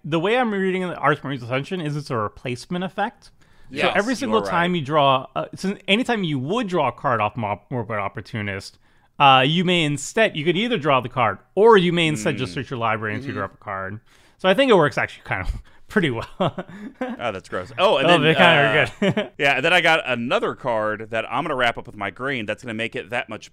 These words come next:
Speaker 3: better. Uh,
Speaker 2: Wait, hold on.
Speaker 3: because
Speaker 2: Before you do that, so this card's, the Morbid Opportunist is definitely going in Teysa,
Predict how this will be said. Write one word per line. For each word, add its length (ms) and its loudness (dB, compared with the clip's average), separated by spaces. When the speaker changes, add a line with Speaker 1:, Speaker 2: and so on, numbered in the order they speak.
Speaker 3:
better. 540 -2
Uh, 280 2
Speaker 2:
Wait, 120 2
hold 160 -2
on. 220 2
Speaker 3:
because 140 -12
Speaker 2:
Before 240 -4
you 60 -2
do 80 -6
that, 320 0
so 300 0
this 220 -8
card's, 420 -4
the 160 -2
Morbid 240 -4
Opportunist 340 -6
is 40 -18
definitely 240 -6
going 320 -4
in 320 -8
Teysa, 580 -6